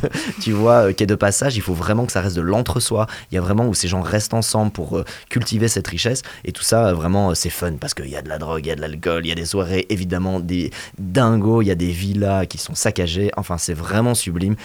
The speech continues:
Les acteurs, ils sont tous super beaux. C'est en flamand, ça peut vous permettre de pratiquer un peu votre néerlandais comme moi. Donc, Knock Off, c'est vraiment super sur Netflix. Et donc voilà, notre, euh,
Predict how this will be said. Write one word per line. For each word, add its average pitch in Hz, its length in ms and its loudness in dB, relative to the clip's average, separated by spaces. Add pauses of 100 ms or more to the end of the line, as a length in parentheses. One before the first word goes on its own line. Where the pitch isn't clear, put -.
(120)
Les 82 100 -4
acteurs, 87 180 -2
ils 80 40 -4
sont 82 120 -6
tous 78 120 -10
super 95 440 0
beaux. 95 180 0 (180)
C'est - 140 0
en 143 80 2
flamand, 107 340 0
ça - 120 -4
peut 69 220 -6 (180)
vous 95 120 -2
permettre 98 340 2
de 90 60 2
pratiquer 92 340 -2
un 98 80 2
peu 101 100 -2
votre 87 180 -2
néerlandais 87 360 0
comme 104 160 2
moi. 92 220 2 (240)
Donc, 101 120 -2 (180)
Knock 143 320 2
Off, - 260 -2 (400)
c'est 135 200 4
vraiment 135 380 4
super 110 440 2
sur 110 160 2
Netflix. - 500 0
Et 95 80 -2
donc 95 160 0
voilà, 80 180 0
notre, - 340 -2
euh, 78 140 2